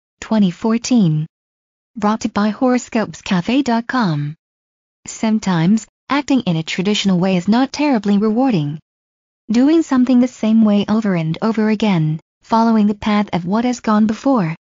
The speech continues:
or doing whatever has always been done just because it's always been done that way can be a total drag.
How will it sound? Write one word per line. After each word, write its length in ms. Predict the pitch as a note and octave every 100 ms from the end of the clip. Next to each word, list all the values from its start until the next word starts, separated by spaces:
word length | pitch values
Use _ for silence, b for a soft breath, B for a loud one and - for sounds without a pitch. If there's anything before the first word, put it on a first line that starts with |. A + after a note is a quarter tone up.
| _
or 180 | A3+ A3
doing 320 | G3 F#3+ F3+
whatever 340 | F3+ A3 B3 A#3
has 240 | G3+ E3
always 360 | F#3 A#3+ C4+ B3
been 200 | G#3+ G#3+
done 240 | G3 F#3
just 260 | F3 B3+ -
because 360 | C4 - A#3 A3+
it's 180 | -
always 300 | B3 C4+ C4
been 220 | - G#3+ G#3+
done 240 | B3+ B3
that 180 | G3+ -
way 160 | F#3+
can 240 | F#3 A3+ A3+
be 160 | A3
a 40 | G3
total 380 | - C#4 C#4 B3+
drag. 400 | G#3+ G#3 D#3+